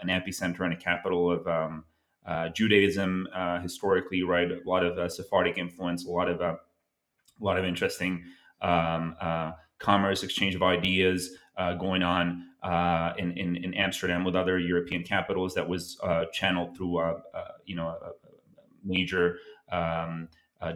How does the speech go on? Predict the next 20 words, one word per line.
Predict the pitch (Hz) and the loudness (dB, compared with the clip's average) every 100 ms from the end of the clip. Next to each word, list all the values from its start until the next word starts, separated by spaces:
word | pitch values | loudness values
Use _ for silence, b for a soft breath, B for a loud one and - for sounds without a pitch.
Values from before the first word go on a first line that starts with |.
| 82 | 6
Dutch | 92 87 - - | 6 6 0 0
Jewish, | 95 87 87 - - | 4 4 4 0 -2
uh, | 87 | -2
families. | 90 98 98 92 92 | 0 0 2 2 0
And | 95 | -2
so | 101 | 2
I | 95 | 4
wonder | 95 117 123 | 4 4 6
if | 113 | 6
that's, | 98 98 98 - - | 8 8 6 0 -2
if | - | 4
that's | 95 - | 4 2
playing | - 98 98 92 | -2 0 2 2
into | 90 87 | 0 -2
the | 85 82 | 0 0
zero | 82 92 90 85 | 0 2 2 2
tolerance | - 92 101 82 82 | 0 0 0 -2 -4
that | 87 | -6
we've | 87 85 | -4 -6
seen, | - 87 82 | -4 -4 -4